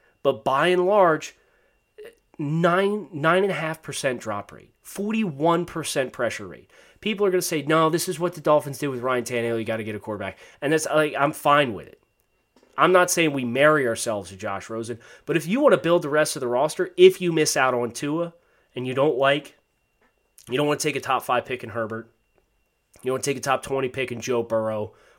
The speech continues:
or Jordan Love, that's fine. Build around Josh Rosen, give Josh Rosen a year, and if it doesn't work out, then you got Justin Fields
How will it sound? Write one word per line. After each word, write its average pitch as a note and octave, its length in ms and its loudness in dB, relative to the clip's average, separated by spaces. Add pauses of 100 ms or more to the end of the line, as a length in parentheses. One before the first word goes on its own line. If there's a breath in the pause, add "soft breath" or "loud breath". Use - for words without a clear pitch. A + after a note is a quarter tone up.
(120)
or A#2+ 100 -4
Jordan C3 400 -2
Love, A2+ 440 -2 (960)
that's E3+ 200 -4
fine. F#3+ 340 2 (1080)
Build F#3+ 220 6
around G3 260 6
Josh F3+ 340 4
Rosen, D#3+ 340 0
give D#3+ 180 -4
Josh E3+ 320 0
Rosen D3 280 -2
a - 20 -6
year, C3+ 300 -2 (320 soft breath)
and B2+ 120 -4
if A2 100 -8
it G#2 80 -16
doesn't E3 280 2
work D3 240 0
out, C3+ 400 2
then B2 120 -4
you B2 100 -4
got A#2 160 -2
Justin C3 360 -2
Fields A#2 460 -2